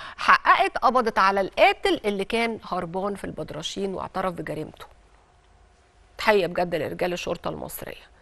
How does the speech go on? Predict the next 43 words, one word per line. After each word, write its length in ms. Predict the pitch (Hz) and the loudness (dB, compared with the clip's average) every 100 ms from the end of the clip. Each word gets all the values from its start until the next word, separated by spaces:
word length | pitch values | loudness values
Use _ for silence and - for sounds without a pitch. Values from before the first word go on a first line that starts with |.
| - - - | -20 -20 -16
التحقيقات 480 | - - 165 233 - | -10 -2 2 2 2
كانت 300 | 208 196 - | -2 -2 -6
في 100 | 170 | -6
البداية 360 | 175 185 202 | 0 2 2
ماشية 300 | 190 202 190 | 2 -2 -4
في 80 | - | -6
سكة 240 | 208 - | -6 -6
تجارة 360 | - - 208 208 | -6 0 0 2
الأعضاء، 440 | - 143 196 330 - | 4 6 8 6 4
بس 320 | 185 190 - | -4 -6 -2
بعد 300 | 185 202 196 | 4 4 4
ما 120 | 185 | -2
القاتل 400 | 165 - 202 190 | -4 -2 0 0
اعترف 480 | 165 - 269 440 - 208 | -2 2 4 4 2 -8
إن 120 | 180 | -8
المحرض 640 | 175 175 - 240 202 165 - - - - | -6 2 6 6 4 -4 -10 -20 -20 4
على 180 | 185 170 | 4 4
الواقع 840 | 175 160 - 190 233 - 160 151 | 0 -6 2 6 8 8 8 6
مراهق 540 | 165 180 226 220 - | 4 6 6 6 -2
مصري 400 | 196 233 - 202 | 4 4 4 2
عايش 260 | - 196 - | 4 4 2
في 80 | 196 | -4
الكويت، 400 | 190 220 370 427 - - - | -2 2 4 2 -2 -18 -8
إدارة 220 | 196 226 226 | 2 4 4
التعاون 400 | 220 170 214 220 | 6 6 8 4
الدولي 400 | 190 202 226 208 | 4 4 2 0
في 100 | 202 | -2
مكتب 300 | 208 214 185 | 2 2 0
النائب 320 | 180 202 202 | 0 0 2
العام 300 | 185 202 240 | 2 2 2
نسقت 560 | 180 180 - 214 214 196 | -2 0 2 2 0 2
مع، 240 | 202 196 | 6 6
آه، 540 | 202 - - - 185 | 2 -6 -6 4 4
الجهات 320 | 185 170 214 208 | 4 0 0 0
المختصة 500 | 185 175 226 - 214 | -4 0 2 2 2
في 80 | |
الكويت 340 | 196 - 226 220 | 0 0 0 2
والإنتربول 540 | 190 185 - - 240 | 0 -2 -4 0 2
الدولي، 460 | 220 208 339 392 311 | 2 4 4 4 2
واتقبض 500 | 214 - 226 226 214 | 0 6 8 8 10
على 220 | 180 202 | 8 8
الواد 400 | 202 214 294 | 4 2 0
ده، 100 | 254 | 4